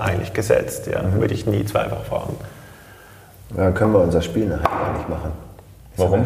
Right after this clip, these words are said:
Speaker 3: Ja, gucken wir mal.
Speaker 2: Haben wir einfach zweifach als Frage drin gehabt? <laughs> Ich weiß es nicht. <laughs>
Speaker 3: Okay.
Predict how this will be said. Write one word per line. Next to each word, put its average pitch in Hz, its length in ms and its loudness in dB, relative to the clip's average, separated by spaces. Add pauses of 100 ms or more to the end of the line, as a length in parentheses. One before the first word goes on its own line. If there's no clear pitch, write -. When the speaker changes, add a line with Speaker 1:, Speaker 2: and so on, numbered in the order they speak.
(160)
Speaker 3:
Ja, 104 340 4
gucken 101 220 -4
wir 69 100 -8
mal. 67 200 -8
Speaker 2:
Haben 98 120 0
wir 98 100 6
einfach 104 300 2
zweifach 110 400 4
als - 160 -2
Frage 135 280 4
drin 160 240 4
gehabt? - 280 2
<laughs> - 120 0
Ich 156 120 4
weiß - 260 2
es - 120 -4
nicht. - 340 -6 (460)
<laughs> - 720 2 (1200)
Speaker 3:
Okay. 143 600 4